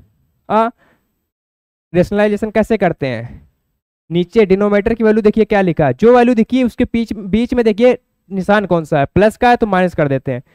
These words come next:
तो कैसे करते हैं, टू माइनस टू minus root three, Correct?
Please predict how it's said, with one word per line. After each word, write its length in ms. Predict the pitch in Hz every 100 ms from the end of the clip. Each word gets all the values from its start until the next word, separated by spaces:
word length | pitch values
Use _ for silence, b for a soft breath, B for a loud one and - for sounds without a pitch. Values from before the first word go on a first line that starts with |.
| _ _ -
तो 60 |
कैसे 220 | 226 208
करते 260 | 190 160 156
हैं, 180 | 127 127 _ _ _ _
टू 340 | 247 285 311 - _ _
माइनस 520 | 160 170 160 139 120 -
टू 200 | 220 254
minus 440 | 240 202 208 262 -
root 220 | 180 165
three, 280 | - 135 127 - - _ _ _ _ _ _ _ 202
Correct? 380 | 220 277 -